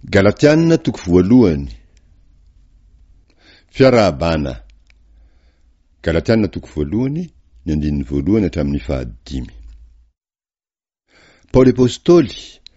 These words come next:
tsy avy tamin'olona, na tamin'ny alalan'olona, fa tamin'ny alalan'i Jesosy Kristy sy Andriamanitra Ray izay nanangana azy tamin'ny maty,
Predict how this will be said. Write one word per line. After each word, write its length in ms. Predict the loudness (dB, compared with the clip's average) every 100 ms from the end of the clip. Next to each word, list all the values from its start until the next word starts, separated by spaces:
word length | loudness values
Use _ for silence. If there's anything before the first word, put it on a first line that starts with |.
| _ _
tsy 360 | -12 -4 0 2
avy 140 | 2
tamin'olona, 760 | -2 -2 0 0 0 0 -2 -6 -12 _ -4
na 280 | 0 2 0
tamin'ny 300 | 0 0 0
alalan'olona, 800 | 0 0 2 2 2 0 -2 -8 _ _ _
fa 200 | -2 0
tamin'ny 320 | 2 2 2
alalan'i 440 | 2 0 0 -2
Jesosy 340 | -2 -4 -4 -8
Kristy 480 | -8 -8 -8 -6 -4
sy 200 | -4 -4
Andriamanitra 680 | -2 -2 -2 -2 -4 -4 -6
Ray 300 | -4 -2 -2 -4 _ -16
izay 240 | -8 -4
nanangana 420 | -2 -4 -4 -6 -8
azy 80 | -8
tamin'ny 300 | -6 -4 -4
maty, 680 | -4 -4 -8 -18 -20 -20